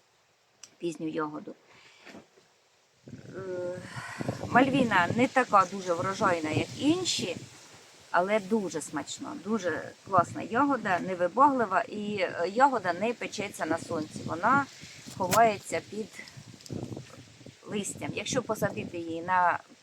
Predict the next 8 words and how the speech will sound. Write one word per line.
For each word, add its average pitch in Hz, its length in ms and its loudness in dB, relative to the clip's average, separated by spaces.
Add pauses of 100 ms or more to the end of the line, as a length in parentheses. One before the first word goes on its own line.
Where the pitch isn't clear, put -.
(280)
плівці, 180 400 -6
на 165 120 0
бугрі, 240 480 0 (380)
вона 190 280 2
на 180 120 2
тиждень 160 480 -4
починає 165 540 -4
раніше 196 400 -2